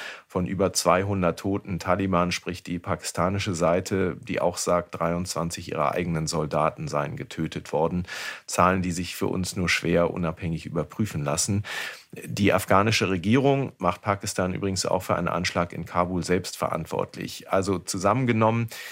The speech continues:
es ist eher unwahrscheinlich, dass das jetzt zu einem offenen, noch viel blutigeren Krieg zwischen den beiden Nachbarn führt, aber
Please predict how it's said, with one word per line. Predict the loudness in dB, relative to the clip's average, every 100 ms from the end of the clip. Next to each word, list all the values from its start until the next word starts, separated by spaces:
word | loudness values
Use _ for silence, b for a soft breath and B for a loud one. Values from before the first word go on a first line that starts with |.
| B B -6
es | -4
ist | -2 -4
eher | 2 4 4
unwahrscheinlich, | 4 4 4 4 2 2 2 0
dass | -2 -2
das | -4 -2
jetzt | -2 0
zu | 0
einem | 0 0
offenen, | 2 0 2 0 2 2 0
noch | 0 -2
viel | -2 -4
blutigeren | 0 0 0 0 0 0 -2
Krieg | 2 0 0
zwischen | -4 -4 0
den | 2
beiden | 4 4 4
Nachbarn | 0 2 0 0
führt, | 0 -4 -2 -2 0
aber | 0 2 0